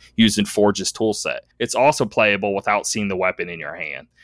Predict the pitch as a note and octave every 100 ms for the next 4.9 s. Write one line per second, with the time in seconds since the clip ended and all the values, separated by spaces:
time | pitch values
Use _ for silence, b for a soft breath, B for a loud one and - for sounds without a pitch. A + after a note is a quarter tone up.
0 | b _ B2 C3 D3+ D3 C#3 - A#2+ A#2+
1 | A2+ A2+ A#2+ C#3 - A#2 - A#2+ B2 A#2+
2 | G#2 G#2+ G#2+ G#2 G2+ F#2+ G2 A2 A2 G#2
3 | G#2 G#2 - A#2+ G#2 G2+ - - A#2 A2
4 | A#2 - G#2 - G#2+ G2 F#2 F#2